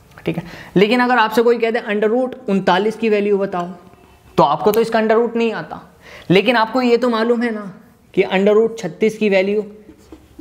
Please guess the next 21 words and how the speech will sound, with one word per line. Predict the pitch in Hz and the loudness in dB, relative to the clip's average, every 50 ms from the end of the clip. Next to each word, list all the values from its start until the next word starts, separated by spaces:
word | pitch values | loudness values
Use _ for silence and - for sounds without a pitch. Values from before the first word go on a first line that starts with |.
| - - - - | -20 -20 -12 -2
छः | - - 208 202 | 2 2 2 2
होती | 190 170 156 - - 135 - | 2 0 -2 -4 -4 -4 -4
है | - - - - - - - - - - - - - - - | -6 -8 -12 -16 -20 -20 -20 -20 -20 -20 -20 -20 -14 -4 0
और | 180 180 185 190 185 - - - - 170 | 2 2 2 2 -2 -8 -16 -8 -4 -2
under | 175 185 190 202 | 0 2 2 2
root | 202 226 240 233 226 - - - - - - - _ - - _ _ _ _ - - - 180 | 2 2 0 -2 -6 -8 -20 -20 -20 -20 -20 -20 _ -20 -20 _ _ _ _ -14 -2 0 2
उनचास | 185 190 208 214 208 226 214 202 226 226 | 2 2 2 0 0 0 0 0 -2 -4
की | - 247 226 | -2 -2 0
value | 202 196 175 170 180 196 202 196 - - - - - - - - - _ _ - - - - - - - | 2 2 0 0 -2 -4 -4 -8 -10 -18 -20 -20 -20 -20 -20 -20 -20 _ _ -20 -20 -20 -20 -20 -20 -12
सात | - - 196 175 185 190 - - | -2 0 2 2 2 -2 -4 -4
होती | 151 - - - - | -4 -4 -4 -8 -8
है, | 156 - - - - - - - - - - - - - - - - - - - | -8 -10 -14 -18 -18 -20 -20 -20 -20 -20 -20 -20 -20 -20 -20 -20 -20 -12 0 2
तो | 214 | 2
अब | 220 | 2
आंसर | 214 214 220 214 254 233 | 2 0 0 0 2 2
इन्हीं | 226 220 214 226 233 208 | 2 2 2 2 2 2
के | 240 | 2
तो | 202 226 | 0 2
बीच | 202 226 220 208 - | 0 0 -2 -2 -2
में | 220 214 | -2 -2
आएगा, | 196 202 208 196 180 143 | -2 -2 -4 -6 -8 -12